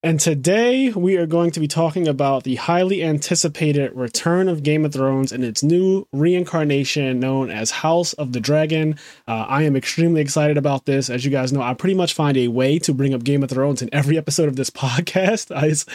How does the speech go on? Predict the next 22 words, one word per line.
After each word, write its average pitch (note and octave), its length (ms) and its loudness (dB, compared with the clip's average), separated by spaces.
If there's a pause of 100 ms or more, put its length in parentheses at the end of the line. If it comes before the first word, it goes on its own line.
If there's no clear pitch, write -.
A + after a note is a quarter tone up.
(200)
it's E3 160 0
probably F3 420 2
obnoxious C#3+ 440 0
at D#3 60 2
this E3+ 120 0
point, F#3 220 0
but C3 100 0
I B2 80 0
love C#3 220 0
it A#2+ 100 -4
so C#3 260 0
much. C3 360 -2 (340)
And C3+ 100 0
the C3 80 -2
fact E3+ 420 0
that F3+ 120 2
it's C#3+ 140 0
back C3+ 400 -2
and C3 120 -2
this D3+ 200 0 (160)
premiere D3+ 520 2
episode C3 680 -2